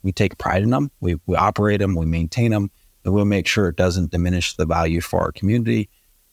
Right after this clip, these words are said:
So as, whereas we're somewhat different than others, and I'm not saying other developers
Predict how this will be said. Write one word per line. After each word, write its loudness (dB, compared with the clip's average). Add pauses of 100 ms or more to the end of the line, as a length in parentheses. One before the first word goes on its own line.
So 4
as, 0
whereas 2
we're 0
somewhat 0
different 0
than 0
others, 0
and 0
I'm 0
not -2
saying 0
other 0
developers 0